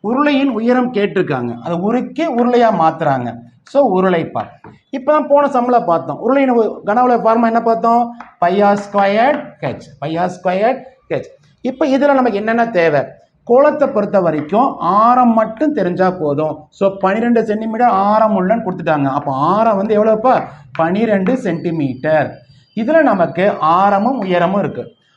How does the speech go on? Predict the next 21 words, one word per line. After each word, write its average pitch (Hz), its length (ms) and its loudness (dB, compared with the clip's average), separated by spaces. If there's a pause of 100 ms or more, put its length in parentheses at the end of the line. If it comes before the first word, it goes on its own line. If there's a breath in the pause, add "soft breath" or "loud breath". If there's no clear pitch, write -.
(200)
உயரம் 285 320 4 (140)
கேட்டிருக்கிறதுனால 226 720 0
அதை 214 100 2
அப்படியே 160 200 -2
வச்சுக்கலாம். 147 520 -4
இங்க 208 120 -2 (180)
ஆரம் 233 260 2
பாருங்க, 226 260 2 (160)
எட்டு - 240 -8
சென்டிமீட்டர். 160 460 -6
அப்ப 139 160 -2 (160)
ஆரம் 196 340 0
equal 185 300 -4 (100)
to 302 80 0 (520 loud breath)
எட்டு 175 240 -6 (120)
சென்டிமீட்டர். 147 800 -4 (420)
உயரம் 262 280 2
நமக்கு 202 220 0 (120)
தெரியாது, 180 420 -2
கண்டுபிடிக்க 170 380 -4 (100)
போறோம். 127 220 -6